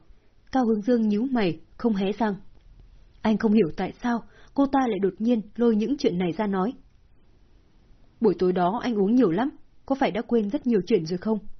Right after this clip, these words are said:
Cao Hướng Dương cau mày trả lời. Phải, em biết anh mà uống rượu sẽ có tật xấu nhỏ,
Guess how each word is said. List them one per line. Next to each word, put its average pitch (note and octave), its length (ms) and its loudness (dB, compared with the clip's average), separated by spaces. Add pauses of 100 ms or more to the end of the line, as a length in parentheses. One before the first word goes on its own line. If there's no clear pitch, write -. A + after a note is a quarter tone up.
(960)
Cao A3 120 2
Hướng G3+ 160 2
Dương A3 260 2
cau C4+ 180 -2
mày A3 220 0
trả E3 180 -6
lời. F3 320 -2 (840)
Phải, F#3+ 260 -2 (340)
em G3 200 0
biết C#4 180 0
anh G#3 160 0
mà E3+ 80 -2
uống F3 200 -2
rượu A#3 240 0
sẽ - 140 -6
có G3 180 -4
tật G#3 160 -2 (100)
xấu F#3+ 120 -4
nhỏ, A3+ 320 0